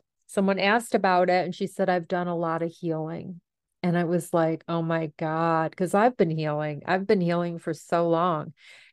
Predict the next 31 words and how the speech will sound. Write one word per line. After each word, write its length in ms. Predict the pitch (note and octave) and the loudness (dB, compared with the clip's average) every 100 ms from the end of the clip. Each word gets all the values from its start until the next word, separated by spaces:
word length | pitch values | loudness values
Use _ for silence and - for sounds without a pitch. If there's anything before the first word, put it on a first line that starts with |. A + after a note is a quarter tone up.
| - | -2
And 680 | F3+ F3 F3 F3 F3 E3 - - | 2 4 4 2 2 -2 -8 -16
she's 380 | - F#3 E3+ | -6 -2 0
like, 200 | F3+ E3+ E3 | 0 0 -2
"I've 140 | D#3+ | -2
done 160 | E3+ E3 | -2 -2
a 100 | D#3+ | -2
lot 240 | E3 F3+ | 2 2
of 100 | F#3+ | 2
healing, 500 | F#3+ F3 E3+ E3+ E3 - | 0 -2 -2 -6 -8 -6
and 240 | F3 E3+ | -4 0
I 60 | F3 | 0
have 200 | E3+ D#3+ | 0 -2
a 60 | E3 | -4
coach 680 | - E3+ D#3 - - - - | -2 0 0 -4 -12 -18 -6
that 200 | E3 D3+ | -6 -6
supports 600 | F3 - D3 C#3+ - - | -12 -8 -8 -8 -12 -12
me." 360 | D#3 D3+ D#3+ - - | -10 -10 -12 -12 -6
And 580 | E3+ E3+ E3 E3 D#3+ - _ | -4 -2 -2 -4 -8 -14 _
whenever 420 | E3+ E3 E3 D#3+ | -6 -2 0 0
she 520 | D#3+ - F#3+ F3 E3 - _ _ _ _ _ _ - | -4 -4 0 0 0 -4 _ _ _ _ _ _ 2
goes 240 | G3 F3+ | 4 4
into 260 | F#3 F3+ F3+ | 0 -2 -2
default, 580 | D#3+ F3 E3 D#3+ D3+ - | 0 -2 0 0 0 0
because 300 | F3 F#3 E3 | -4 -4 -2
we 160 | G3 | -2
all 320 | - F#3+ G#3+ A3 | 2 4 4 2
have 280 | G#3 G#3+ F#3 | 2 -2 -2
these 280 | F3+ D#3 | -4 -6
default 720 | - G3 G3 - G3 F3+ D3 - | -8 -6 -6 2 4 4 0 -8
settings 720 | - F3 F3+ E3 D#3 D3+ - | -4 -2 0 -2 -6 -12 -12
of 540 | - D#3+ D#3+ D#3+ D3+ | -2 2 2 0 -8